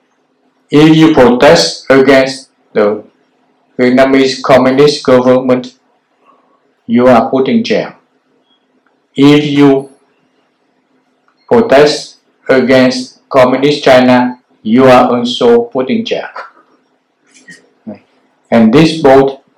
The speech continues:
illustrates the fight of some Vietnamese against China some time ago. Our fishermen,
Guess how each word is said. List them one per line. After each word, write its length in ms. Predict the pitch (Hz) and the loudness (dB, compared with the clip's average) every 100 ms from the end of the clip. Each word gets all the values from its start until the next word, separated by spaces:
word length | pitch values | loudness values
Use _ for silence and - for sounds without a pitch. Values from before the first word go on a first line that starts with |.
| _ _ | _ _
illustrates 920 | 135 143 147 147 - 131 127 127 127 127 _ - _ _ _ _ _ _ _ | -2 0 2 0 -2 0 2 0 -2 -12 _ -20 _ _ _ _ _ _ _
the 140 | 120 | -2
fight 760 | 123 123 - 117 123 120 - - _ | -2 -2 0 2 2 0 -6 -14 _
of 160 | 120 117 | -6 -4
some 460 | - 120 120 123 - _ _ - _ _ _ _ _ _ _ | -2 0 -2 -8 -16 _ _ -20 _ _ _ _ _ _ _
Vietnamese 920 | - 131 123 117 123 117 - - - | -12 -4 0 2 2 2 0 -6 -4
against 720 | 123 123 117 117 117 - - | 0 0 2 0 -2 -8 -16
China 420 | - 107 117 113 113 | -4 0 2 2 0
some 280 | - 117 | -2 -4
time 260 | 117 117 117 | -2 0 0
ago. 380 | 113 - - - _ _ _ _ _ _ _ _ _ _ _ _ _ _ _ _ _ _ _ _ _ _ _ _ _ _ - - - _ - | -2 -6 -14 -18 _ _ _ _ _ _ _ _ _ _ _ _ _ _ _ _ _ _ _ _ _ _ _ _ _ _ -10 -10 -16 _ -6
Our 240 | 131 127 - | -2 0 0
fishermen, 760 | 180 180 - 135 135 107 95 | 0 0 0 0 0 -2 -4